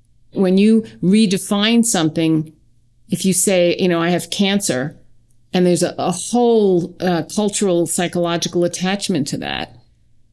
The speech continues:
If you were able to change that and redefine cancer in another way,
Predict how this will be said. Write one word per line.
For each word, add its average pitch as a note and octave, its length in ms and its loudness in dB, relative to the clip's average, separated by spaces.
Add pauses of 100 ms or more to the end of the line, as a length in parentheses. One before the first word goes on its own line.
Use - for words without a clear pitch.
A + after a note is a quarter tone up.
(1080)
If G3+ 200 2
you G#3 80 2
were F#3 200 2
able F#3+ 300 0
to F#3+ 180 -2
change A#3 600 0
that B2+ 360 -2
and E3+ 260 2
redefine F#3+ 760 0
cancer F#3+ 520 -2
in E3 80 0
another D#3+ 440 0
way, D#3 680 -2